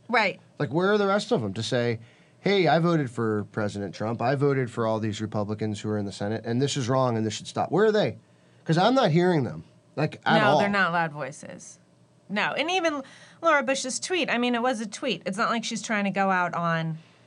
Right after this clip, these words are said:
Speaker 1: some sort of media circuit.
Speaker 2: Mm-mm.
Speaker 1: I'm assuming she could still get an interview pretty easily. I haven't heard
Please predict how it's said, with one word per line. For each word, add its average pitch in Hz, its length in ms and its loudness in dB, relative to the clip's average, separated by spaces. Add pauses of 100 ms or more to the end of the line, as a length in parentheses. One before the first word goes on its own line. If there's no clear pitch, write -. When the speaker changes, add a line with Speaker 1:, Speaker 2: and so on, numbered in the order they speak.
(160)
Speaker 1:
some 190 200 -2
sort 180 240 0
of 160 320 -6 (280)
media 196 320 -2
circuit. 160 480 -4
Speaker 2:
Mm-mm. - 80 -4
Speaker 1:
I'm 254 140 2
assuming 214 400 -2
she 170 180 -8
could 175 160 -8
still 196 160 -4
get 180 160 -2
an 170 80 -4
interview 170 380 -2
pretty 160 320 -8
easily. 160 420 -6
I 180 120 0
haven't 185 300 -2
heard 175 460 -2